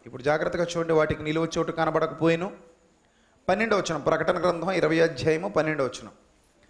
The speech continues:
"మరియు గొప్పవారేమి, గొప్పవారేమి", గొప్ప గొప్ప వాళ్ళు ఉన్నారు కదా. ఇప్పుడు మా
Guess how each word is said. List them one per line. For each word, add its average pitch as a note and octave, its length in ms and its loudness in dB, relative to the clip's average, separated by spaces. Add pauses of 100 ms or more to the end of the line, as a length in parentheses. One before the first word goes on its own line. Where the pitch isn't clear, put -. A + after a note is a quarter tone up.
(160)
"మరియు E3 440 2 (1600)
గొప్పవారేమి, F3 1120 2 (1300)
గొప్పవారేమి", E3 920 2
గొప్ప C#3 300 0
గొప్ప F#3+ 360 2
వాళ్ళు A3+ 260 6
ఉన్నారు G#3+ 200 2
కదా. G#3+ 180 0
ఇప్పుడు F#3 240 -2
మా F3+ 140 2